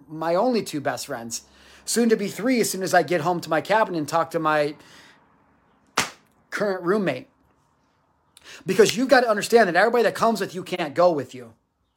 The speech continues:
You may wanna write that down. Not everybody that comes with you can go with you. Okay, that's a Steve Harvey quote. Don't wanna upset no Matthews out there.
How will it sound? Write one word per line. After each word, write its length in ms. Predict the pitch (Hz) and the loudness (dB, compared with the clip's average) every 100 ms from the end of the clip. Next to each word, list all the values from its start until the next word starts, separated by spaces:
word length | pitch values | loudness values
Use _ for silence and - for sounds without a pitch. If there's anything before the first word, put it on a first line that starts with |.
| _ _ _ _ _ _ _ - | _ _ _ _ _ _ _ -6
You 100 | 190 | 0
may 100 | 220 | 4
wanna 200 | 220 185 | 4 6
write 240 | 196 196 | 4 6
that 180 | 190 - | 4 4
down. 320 | 180 165 113 - - - | 4 2 -2 -16 -16 0
Not 280 | 208 240 208 | 2 4 4
everybody 400 | 226 254 226 208 | 4 4 4 4
that 160 | 185 | 2
comes 340 | 185 247 254 180 | 2 2 4 0
with 160 | 165 | -4
you 320 | 160 151 151 - _ _ _ _ | -6 -6 -6 -10 _ _ _ _
can 220 | - 208 | -2 0
go 220 | 160 214 220 | 6 6 6
with 360 | 175 135 - | 4 -6 -6
you. 260 | 139 123 110 _ _ _ _ _ _ - | -10 -10 -18 _ _ _ _ _ _ -6
Okay, 100 | 170 | 0
that's 160 | 208 | 0
a 40 | 190 | -2
Steve 200 | 220 196 | -4 2
Harvey 300 | 208 208 180 | 2 2 -2
quote. 340 | 156 151 135 | -4 -4 -4
Don't 160 | 175 190 | -6 -4
wanna 180 | 196 180 | -4 -4
upset 300 | - 208 175 | -4 -4 -4
no 140 | 165 | -6
Matthews 480 | 170 190 185 160 139 | 0 0 0 -8 -8
out 180 | 135 127 | -8 -6
there. 320 | 135 143 | -8 -8